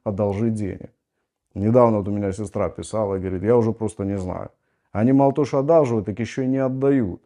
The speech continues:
Вот написала свидетельство, говорит, на свою голову. Вот это, друзья мои, это не Соломоны. К сожалению, это не поведение Соломона. Я вам скажу, что если бы Соломон прислал сказать: «Одолжи денег, мы тут храм строим»,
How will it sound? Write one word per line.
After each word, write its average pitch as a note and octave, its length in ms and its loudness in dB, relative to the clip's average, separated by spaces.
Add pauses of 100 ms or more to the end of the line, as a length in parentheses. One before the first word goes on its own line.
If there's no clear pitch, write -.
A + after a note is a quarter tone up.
(640)
Вот C#3+ 200 2
написала B2 520 2
свидетельство, G2 680 -6
говорит, F2 320 -8
на F2+ 60 -14
свою F#2 260 -10
голову. F#2 360 -8 (420)
Вот E3+ 240 4
это, E3+ 320 2
друзья B2+ 380 -2
мои, G#2 220 -2
это D3+ 220 -4
не A2+ 180 -2
Соломоны. F#2 580 -12 (1500)
К - 60 -20
сожалению, C3 680 4
это B2+ 240 -2
не A#2+ 280 2
поведение F#2+ 600 -4
Соломона. F2+ 520 -10 (440)
Я C3 100 2
вам E3 80 4
скажу, E3 200 2
что C#3 120 0
если B2 180 -2
бы A#2+ 120 -2
Соломон B2 460 0
прислал A2+ 380 -2
сказать: G#2+ 280 -4
«Одолжи A#2 400 0
денег, A#2 320 0
мы A2+ 100 -2
тут A2 160 -4
храм C3+ 280 2
строим», F#2 440 -6